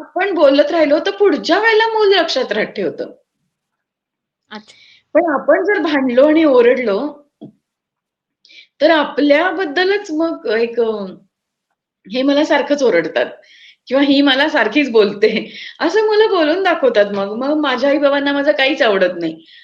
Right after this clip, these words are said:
Speaker 1: असंही म्हणतात मग मुलं. आणि जी संवादाची दिशा आपल्याला हवी आहे, त्याच्यापेक्षा बरोबर उलट्या दिशेने आपण जातो, असं होतं.
Speaker 2: खरंय. लहान मुलांची वाढ, जसं आपण म्हणतो की सगळ्या दृष्टीने व्हायला हवी,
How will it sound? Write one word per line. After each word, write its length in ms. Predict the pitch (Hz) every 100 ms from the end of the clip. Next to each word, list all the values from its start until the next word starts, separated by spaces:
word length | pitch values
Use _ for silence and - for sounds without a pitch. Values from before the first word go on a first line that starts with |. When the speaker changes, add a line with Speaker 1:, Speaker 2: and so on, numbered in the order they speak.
| _
Speaker 1:
असंही 340 | - 269 349 403
म्हणतात 420 | 330 226 226 247
मग 260 | 240 202
मुलं. 380 | 214 185 - 202 - - - - -
आणि 220 | 226 320
जी 280 | 277 302 381
संवादाची 580 | 381 330 302 320 330
दिशा 300 | 339 339 339
आपल्याला 300 | 339 330 311
हवी 320 | 339 330 269 302
आहे, 80 |
त्याच्यापेक्षा 460 | 311 320 311 320 359
बरोबर 420 | 294 330 247 277
उलट्या 340 | 302 269 226 277
दिशेने 420 | 294 269 269 277
आपण 320 | 226 - 226
जातो, 400 | 185 170 - -
असं 260 | - 196 254
होतं. 300 | 208 - - _ _ _ _ _ _ _ _ _ _ _ _ _
Speaker 2:
खरंय. 240 | 208 196 196 _ _ _ _ _ _ _ _ _ _ _ _ _ _ _ _ _ - 247
लहान 240 | 262 277
मुलांची 440 | 302 294 302 311 339
वाढ, 320 | 269 254 190 208 233 220
जसं 260 | 240 240
आपण 220 | 240 240
म्हणतो 300 | 233 220 202
की 140 | 202 254
सगळ्या 480 | - 247 220 247 254
दृष्टीने 480 | 233 226 - 240
व्हायला 380 | 247 240 214 226
हवी, 340 | 220 185 185